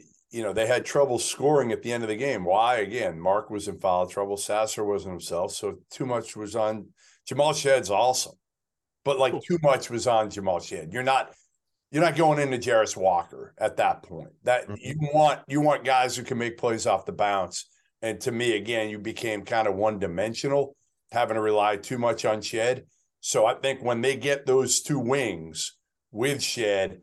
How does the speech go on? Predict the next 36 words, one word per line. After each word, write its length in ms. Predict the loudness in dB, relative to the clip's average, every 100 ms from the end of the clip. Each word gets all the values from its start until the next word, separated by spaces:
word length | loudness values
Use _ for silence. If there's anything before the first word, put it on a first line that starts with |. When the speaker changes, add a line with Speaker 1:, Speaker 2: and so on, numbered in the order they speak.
| _ _ -4
Speaker 1:
with 260 | -2 0
Walker 580 | 2 6 6 6 4 0
midway 420 | 0 -2 0 0
through 240 | 0 -4 -4
the 120 | -4
year, 420 | -6 -2 2 2
when, 220 | 0 -6
when 220 | -4 -4 -4
he's 200 | -4 -4
a 60 |
little 180 | -2 -2
bit 140 | -2 -2
more 180 | -4
comfortable, 540 | -2 -2 -2 -2 0 2
and 80 | 0
then 100 | -2
you've 160 | -2
got 220 | -2 0
those 320 | -2 -2 -4 -8
two 180 | -6
guys, 480 | 0 2 2 0 -6 -12 _ _ _ _ -6
you 100 | -2
know, 200 | -2 -4 -20 _ _ -10
the, 180 | -6 -6
the 220 | -8 -12 -12 -2
Roberts, 540 | 2 4 2 0 -2
who 100 | -8
can 160 | -8 -6
just 180 | -6
rebound 440 | -6 -4 2 2 2
the 60 |
hell 360 | -4 0 4 6
out 160 | 6 2
of 80 |
the 60 | -6
ball. 480 | -6 -4 -4 -6